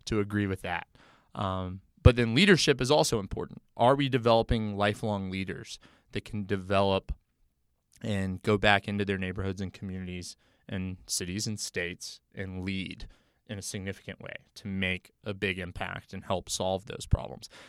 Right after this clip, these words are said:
And that's why education is the key to kinda unlocking all of that various,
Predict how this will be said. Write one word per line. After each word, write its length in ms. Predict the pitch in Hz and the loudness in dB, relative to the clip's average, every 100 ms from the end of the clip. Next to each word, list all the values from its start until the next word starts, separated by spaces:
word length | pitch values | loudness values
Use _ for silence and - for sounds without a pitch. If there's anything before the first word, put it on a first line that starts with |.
| - | -14
And 160 | - 110 | -6 6
that's 280 | 135 143 - | 8 8 8
why 160 | 123 | 6
education 560 | 113 107 110 117 110 107 | 6 2 0 0 0 -2
is 100 | 95 | -6
the 100 | - | -10
key 220 | - 113 | -6 -4
to 80 | 101 | -4
kinda 300 | - 104 101 | -6 -6 -4
unlocking 720 | 101 98 95 98 - 90 85 - _ - | -4 -2 0 -2 -2 -8 -10 -16 _ -2
all 260 | 101 101 | 0 2
of 80 | 98 | 0
that 180 | 90 - | -2 -4
various, 600 | 95 90 90 90 - - | -4 -4 -4 -4 -4 -6